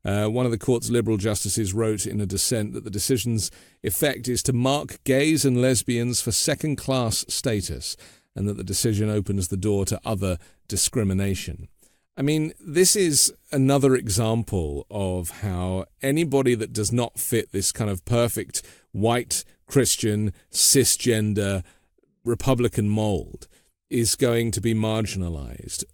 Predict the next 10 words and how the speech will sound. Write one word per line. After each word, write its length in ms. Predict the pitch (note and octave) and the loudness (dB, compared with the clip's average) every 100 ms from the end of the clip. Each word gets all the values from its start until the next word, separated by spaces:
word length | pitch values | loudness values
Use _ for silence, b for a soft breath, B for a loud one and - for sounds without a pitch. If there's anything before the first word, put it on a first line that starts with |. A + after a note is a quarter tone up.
| _ | _
as 240 | A2+ A2+ C3+ | -2 2 6
long 280 | C#3 C#3+ D3 | 6 6 6
as 180 | C#3 | 4
this 340 | - A#2+ - - B B | 4 4 2 -2 B B
structure 680 | - - - C#3+ C#3+ - C3 | -4 -2 2 2 2 0 0
of 100 | A#2 | 0
the 80 | A2 | -2
Supreme 460 | - G#2+ A2+ G2+ | -2 -2 -2 -2
Court 360 | F#2+ G#2 F#2+ - - | -2 -2 -2 -4 -12
remains. 1080 | G#2+ E2+ F2 G#2+ G2+ F#2+ D#2 - - - - | -16 -14 -6 -2 0 -2 -4 -8 -16 -14 -14